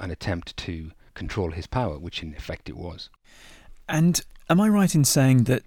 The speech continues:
Speaker 2: is that kind of like a precursor, an early form of what was later to come, which was the Magna Carta, the, the
Speaker 1: Yes,
Speaker 2: Great
Speaker 1: indeed.
Speaker 2: Charter?
Speaker 1: Indeed,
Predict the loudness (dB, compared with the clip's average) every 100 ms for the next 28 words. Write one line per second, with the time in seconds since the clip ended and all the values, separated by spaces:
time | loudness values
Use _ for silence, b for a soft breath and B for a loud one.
0 | -8 -2 2 2 0 0 2 4 2 0
1 | 2 4 4 4 2 2 4 6 6 4
2 | 2 0 0 2 0 0 -2 -4 -4 -2
3 | -2 2 2 2 -4 -4 -2 0 -2 -6
4 | -12 -18 -12 -8 -6 -6 -4 0 2 2
5 | 0 -4 -4 -4 -8 -12 -16 -20 -20 -8
6 | 2 4 6 6 6 4 4 -2 -6 -8
7 | -8 -10 -14 -4 -2 2 0 0 -4